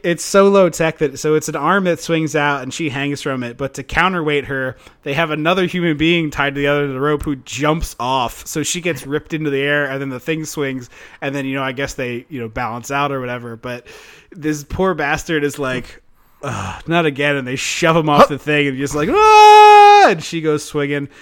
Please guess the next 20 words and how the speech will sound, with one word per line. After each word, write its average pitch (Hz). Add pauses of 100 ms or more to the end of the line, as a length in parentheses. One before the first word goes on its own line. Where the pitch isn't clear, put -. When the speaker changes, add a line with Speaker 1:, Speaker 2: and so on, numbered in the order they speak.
(160)
Speaker 1:
and 131
she's 123
like, 123
"You 294
son 311
of 302
a 285
bitch, 277
look 330
out 320
the 311
window." 277
It's 151
really 139
very, 120 (120)
mwah, 143
very 147
choice. 117 (180)
Speaker 2:
But 143
then 151